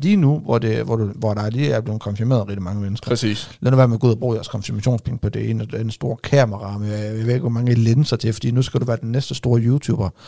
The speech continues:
Speaker 2: Ja.
Speaker 1: Lad være.
Speaker 2: Ja.
Speaker 1: Brug din telefon.
Speaker 2: Lige præcis.
Speaker 1: Brug nu de ting, du i forvejen har.
Speaker 2: <clears throat> Mhm.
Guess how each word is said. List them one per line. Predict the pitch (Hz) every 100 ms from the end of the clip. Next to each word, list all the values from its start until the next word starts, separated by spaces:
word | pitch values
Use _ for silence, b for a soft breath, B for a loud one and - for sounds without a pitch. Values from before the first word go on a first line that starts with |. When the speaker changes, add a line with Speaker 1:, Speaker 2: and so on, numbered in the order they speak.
| B -
Speaker 2:
Ja. | 120
Speaker 1:
Lad | 104 110 110 107 110 117
være. | 151 143 _ _ _ -
Speaker 2:
Ja. | 127 - - _
Speaker 1:
Brug | - 233
din | 143 117
telefon. | 127 117 - 226 233 - _ _
Speaker 2:
Lige | 202 170
præcis. | 135 131 -
Speaker 1:
Brug | 214 226
nu | 180
de | 165 180
ting, | - 220 190 143
du | 127
i | 120
forvejen | - 170 143 - 117
har. | 131 214 220
Speaker 2:
<clears throat> | _ _
Mhm. | 135 131